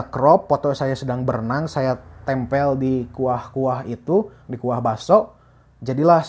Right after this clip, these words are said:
eh, saya beri nama waktu itu berenang di kuah bakso. Kalau enggak, saya berenang, eh, di kuah es buah. Lalu ada juga dulu itu, apa ya?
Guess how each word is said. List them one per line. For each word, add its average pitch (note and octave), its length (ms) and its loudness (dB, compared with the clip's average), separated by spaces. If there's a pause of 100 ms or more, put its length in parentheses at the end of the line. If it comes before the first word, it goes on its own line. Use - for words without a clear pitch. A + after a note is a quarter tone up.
(140)
eh, B2 240 -6
saya A#2+ 480 -2
beri B2 240 -4
nama B2 320 -2
waktu B2 400 -2
itu C#3+ 240 -2
berenang B2 400 -4
di A#2+ 80 -8
kuah A#2+ 320 -6
bakso. A2+ 560 -8 (320)
Kalau A#2 320 0
enggak, A#2+ 240 2
saya A#2 320 -4
berenang, A#2 480 -4
eh, E2+ 160 -10
di A2 160 -8
kuah A#2 320 -6
es - 320 -12
buah. G#2+ 560 -2 (400)
Lalu B2+ 400 4
ada B2+ 240 2
juga B2+ 480 0
dulu C3 320 0
itu, C#3 640 -2
apa A#2+ 320 -4
ya? G#2+ 240 -10